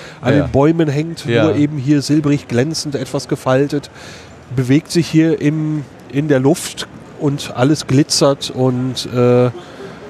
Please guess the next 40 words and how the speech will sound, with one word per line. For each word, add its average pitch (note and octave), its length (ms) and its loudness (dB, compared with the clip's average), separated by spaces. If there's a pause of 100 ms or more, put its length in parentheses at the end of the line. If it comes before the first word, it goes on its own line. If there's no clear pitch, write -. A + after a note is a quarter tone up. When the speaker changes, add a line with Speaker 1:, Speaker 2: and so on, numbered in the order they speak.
(480)
Speaker 1:
bekommt C#3 400 0
von C3 180 -2
überall C#3 420 2
Licht. B2+ 400 -2 (320)
Speaker 2:
Ich - 60 -6
hätte B2 160 0
da B2 80 4
Speaker 1:
Ähm, G2+ 100 2
Speaker 2:
jetzt, - 260 -2
äh, F#2 220 0 (120)
etwas G#2 320 -4 (120)
überdimensionales, G2+ 840 0 (140)
überdimensionales G2+ 800 0
Lametta, F2 520 -2 (500)
äh, D3+ 60 -6
Speaker 1:
Ja, D#3 280 4
Speaker 2:
daraus D3 220 0
Speaker 1:
so, D#3 200 2 (100)
Speaker 2:
gemacht. D3+ 60 -6 (200)
Speaker 1:
äh, C3 60 -10
also, C#3+ 160 -2 (180)
äh, D3 240 2
ja, C#3+ 220 4
so, C#3+ 120 2
äh, D#3 220 0
Speaker 2:
<laughs> C3 120 -6
Speaker 1:
so C3+ 140 2
Speaker 2:
So C3 40 6
Speaker 1:
sieht F3+ 240 2
es A#2 120 0
Speaker 2:
ungefähr, C#3+ 180 2
Speaker 1:
aus, F#3+ 100 2
Speaker 2:
ne? F#3+ 60 -2
Speaker 1:
aber D#3+ 120 0
ich - 120 -6
glaube, C#3+ 260 2
das D#3+ 220 -2
ist - 200 -6
ein F3+ 220 0
Baum. G#2+ 320 0